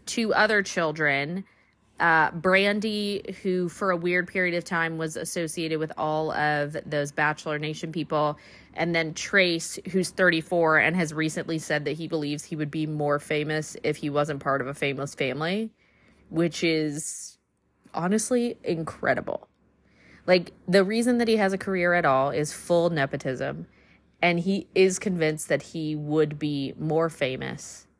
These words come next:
Like, he has that much talent, that his name, his famous name is holding him back. Okay. Anyway, so those three were all there. They were all in the wedding. Um,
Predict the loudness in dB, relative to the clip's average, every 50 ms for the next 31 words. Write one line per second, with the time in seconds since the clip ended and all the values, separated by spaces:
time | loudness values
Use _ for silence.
0 | _ _ _ _ _ _ _ _ _ 2 2 2 2 -2 -4 2 6 6 6 8
1 | 6 4 4 4 2 -2 -4 -6 -4 -4 -4 -2 -2 -4 -6 0 2 2 2 2
2 | 2 2 2 2 2 2 2 0 0 -2 -4 0 4 4 4 4 4 2 4 4
3 | 4 4 2 0 0 0 0 0 0 0 -2 -6 -10 _ -14 -4 0 2 4 4
4 | 4 4 2 2 2 0 0 2 2 2 4 4 4 4 4 2 -2 -8 -18 -20
5 | _ _ _ _ _ _ _ _ _ _ _ _ _ _ _ -8 -8 -8 -8 -14
6 | _ _ _ _ _ _ _ _ _ _ _ _ _ -20 -20 _ _ -2 0 2
7 | 2 2 0 -2 -4 -8 -16 -20 -20 -20 -20 -18 -2 2 4 4 6 4 2 2
8 | 2 4 6 6 6 4 2 0 -4 -2 0 2 2 2 2 2 2 2 2 4
9 | 4 4 4 4 4 4 4 6 4 4 4 2 2 2 2 4 4 4 4 2
10 | 2 2 2 2 2 2 0 0 -2 -2 -4 -6 -8 -12 -16 _ _ 0 4 4
11 | 6 6 6 4 4 0 -4 -10 -12 -14 -16